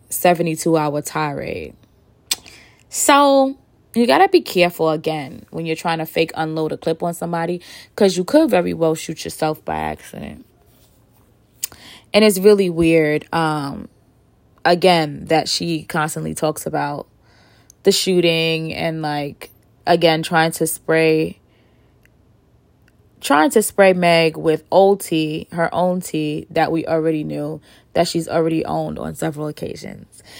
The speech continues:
It gave late, it gave old, it gave, "Why didn't someone take your phone?" <laughs>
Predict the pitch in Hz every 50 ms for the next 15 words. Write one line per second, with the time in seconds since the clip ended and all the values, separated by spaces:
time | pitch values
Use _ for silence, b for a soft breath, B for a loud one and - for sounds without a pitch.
0 | B B - 180 165 190 196 202 196 175 165 160 175 190 196 190 - - 170 165
1 | 175 170 170 165 - - - 175 175 170 180 180 175 175 175 - - 175 160 160
2 | 165 160 160 160 156 151 156 - - - 151 156 170 165 170 165 170 135 - -
3 | 165 160 160 156 156 151 160 131 135 - 143 - - - 50 50 50 50 50 50
4 | - _